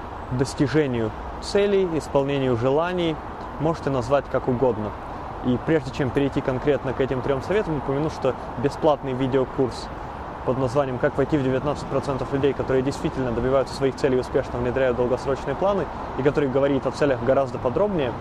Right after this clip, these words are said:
вы можете посмотреть по адресу без дураков точка биз. Я сейчас нахожусь, э, в Москве,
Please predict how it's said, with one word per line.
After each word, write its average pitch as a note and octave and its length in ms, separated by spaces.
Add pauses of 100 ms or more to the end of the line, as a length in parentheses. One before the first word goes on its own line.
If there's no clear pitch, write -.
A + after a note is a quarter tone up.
(260)
вы F3 80
можете F3+ 280
посмотреть C#3 440
по C3 200
адресу C3+ 460 (340)
без C#3 200
дураков B2 440 (340)
точка D3 320
биз. A2+ 280 (1600)
Я G#3 100
сейчас D3+ 400
нахожусь, C3+ 480 (420)
э, A#2 140
в A2 100
Москве, G#3+ 520